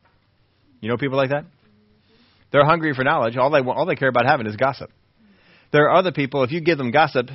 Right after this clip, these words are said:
they're disgusted. It's kind of the same thing if you go out to eat. There are some people, they are used to dining in nice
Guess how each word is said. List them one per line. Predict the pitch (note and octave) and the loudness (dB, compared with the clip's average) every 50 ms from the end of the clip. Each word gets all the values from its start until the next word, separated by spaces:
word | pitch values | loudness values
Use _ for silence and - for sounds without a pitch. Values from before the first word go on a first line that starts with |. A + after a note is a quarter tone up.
| - - | -8 -6
they're | B2+ B2+ | -6 -6
disgusted. | A#2+ A2+ - C#3+ B2+ - - A#2+ - - _ _ _ _ _ _ _ _ _ _ _ _ _ _ _ _ _ _ _ _ _ _ _ _ _ _ _ | -6 -6 -4 -4 -4 -4 -6 -12 -16 -18 _ _ _ _ _ _ _ _ _ _ _ _ _ _ _ _ _ _ _ _ _ _ _ _ _ _ _
It's | C3+ C3 - | -12 -10 -6
kind | - A#3 B3 | -4 -4 -2
of | A#3+ F3 | -2 -4
the | C#3 | -4
same | - - E3 D#3 C3+ | -4 -4 -4 -4 -4
thing | D#3+ D#3 D3 | -6 -6 -6
if | B2 A2+ | -6 -6
you | D3 | -4
go | D3 D3+ C3 | -2 2 2
out | B2 A#2+ - | 2 0 -2
to | B2+ | -6
eat. | D3 B2 - - _ _ _ _ _ _ _ _ _ _ _ _ _ _ _ _ _ _ _ _ _ _ _ | -10 -10 -10 -14 _ _ _ _ _ _ _ _ _ _ _ _ _ _ _ _ _ _ _ _ _ _ _
There | - C3 C3 | -2 -2 -2
are | A#2 | 0
some | - D3+ C#3 B2+ | 0 0 0 0
people, | D3 D3 D3 - F#3+ F#3 _ _ _ _ _ _ _ _ _ _ _ _ _ _ _ _ _ _ _ _ _ _ _ - _ _ _ _ | -2 -6 -6 -8 -12 -16 _ _ _ _ _ _ _ _ _ _ _ _ _ _ _ _ _ _ _ _ _ _ _ -20 _ _ _ _
they | C3 B2+ C#3 C3+ | 0 4 4 6
are | B2 A#2 | 6 4
used | G#2+ B2+ D3 D3 B2+ - - - | 2 0 -2 -4 -4 -6 -10 -8
to | C3 A2 | -8 -8
dining | G2 F#2 B2+ C3+ C#3+ D3 D3 D3 D3 C#3+ C#3+ C#3+ C#3+ C#3+ C#3+ C#3+ - | -6 -2 -2 0 0 0 0 -2 -4 -4 -4 -4 -6 -6 -8 -10 -8
in | B2 A2+ G#2+ G#2+ G#2+ | -6 -6 -4 -4 -4
nice | A2+ B2+ C3 A#2+ - | -4 -4 -6 -6 -8